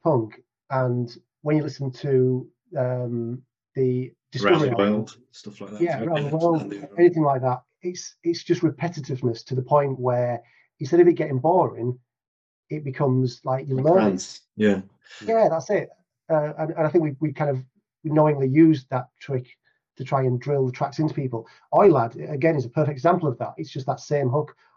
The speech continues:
Speaker 1: over and over again. It's got a little shit rap near the beginning, but apart from that, which is desi-, designed to just break it up, but then it takes you back to the, the really comfortable hook, and that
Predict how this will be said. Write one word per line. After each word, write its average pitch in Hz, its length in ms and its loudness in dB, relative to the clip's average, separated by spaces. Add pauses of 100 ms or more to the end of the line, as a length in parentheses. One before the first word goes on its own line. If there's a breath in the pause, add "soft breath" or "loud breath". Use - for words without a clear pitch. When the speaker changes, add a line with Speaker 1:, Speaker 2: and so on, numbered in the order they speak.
Speaker 1:
over 151 320 2
and 147 80 0
over 139 100 0
again. 131 200 -4 (180 loud breath)
It's 156 80 -10
got 202 180 2
a 175 60 2
little 185 260 4
shit 180 260 0
rap 160 280 0
near 135 140 2
the 127 60 0
beginning, 131 380 0
but 151 140 -6
apart 156 260 0
from 143 160 -2
that, 127 220 2 (220)
which 165 220 -6
is 156 120 -14 (240)
desi-, 156 320 0
designed 151 240 2
to 139 40 -6
just 147 140 -4
break 156 220 2
it 156 80 -4
up, 143 200 -2
but 139 100 -10
then 147 100 -4
it - 80 -16
takes 143 240 -8
you 127 60 -4
back - 340 -4
to 131 100 -8
the, 127 180 0 (340 soft breath)
the 147 60 -2
really 147 220 2
comfortable 135 400 0
hook, 135 300 2
and 127 120 -2
that 131 140 -4